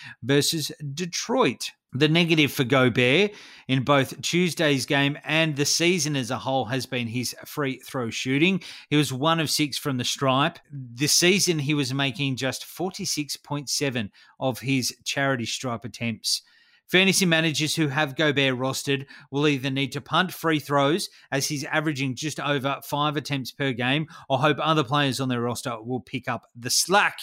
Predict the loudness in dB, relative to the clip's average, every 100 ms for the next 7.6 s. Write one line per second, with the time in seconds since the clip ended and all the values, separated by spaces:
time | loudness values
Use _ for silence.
0 | -18 _ 0 4 4 4 6 6 4 4
1 | 2 2 0 0 0 0 0 -2 -2 -2
2 | 0 2 4 4 4 2 0 0 -2 -2
3 | 0 0 2 0 0 2 2 0 -4 0
4 | 2 2 2 0 0 0 -2 -2 -4 0
5 | 0 2 0 0 0 0 -2 -4 -4 -4
6 | -4 -8 _ _ -2 0 2 2 0 0
7 | 0 -2 -2 -4 -2